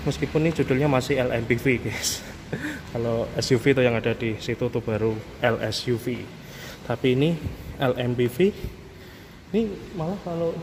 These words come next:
sama ras ya, kelihatannya kok lebih panjang ini ya, guys ya. Gue sih belum baca brosurnya, ini panjang mana, Xenia baru ataupun ras, ataupun Terios, sorry, ataupun Terios. Gede mana ya, cuman kok dilihat sekilas nih kayak kelihatannya lebih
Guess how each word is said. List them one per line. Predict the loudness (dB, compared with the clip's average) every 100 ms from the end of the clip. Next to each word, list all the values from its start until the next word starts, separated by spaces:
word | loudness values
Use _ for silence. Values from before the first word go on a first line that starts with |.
| -10
sama | 2 4 6 6 4 -2 -8 -12 -4
ras | -4 0
ya, | 0
kelihatannya | 2 0 0 -4
kok | -2 -2 0
lebih | 4 2 4
panjang | 2 4 4 4
ini | 4 4
ya, | 4
guys | 2 0 -2
ya. | -4 -12 -16 -16 -16 -18 -18 -20 -20 -18 -18 -18 -4
Gue | -4
sih | -2 -6 -8 -6
belum | -2 2
baca | 4 2
brosurnya, | 4 4 4 2 2
ini | 4
panjang | 4 4 4
mana, | 6 4 2 -4 -12 -14 -14 -14 -14
Xenia | -2 2 4 2
baru | 2 2 6 6
ataupun | 6 2 2 2
ras, | 4 2 2 -6
ataupun | -4 0 2 2
Terios, | 4 6 8 6
sorry, | 4 0 -2
ataupun | -4 -2 0 0 -4 -12 -14 0
Terios. | 2 4 2 0 -8 -12 -12 -6 -2
Gede | 2
mana | 4 4 4
ya, | 4 2
cuman | 2 0 0
kok | -2 -4 -6 -14 -16 -16 0
dilihat | 6 6 6
sekilas | 2 2 2 0
nih | 0
kayak | 2 2 0 0
kelihatannya | 2 4 4 4 4
lebih | 6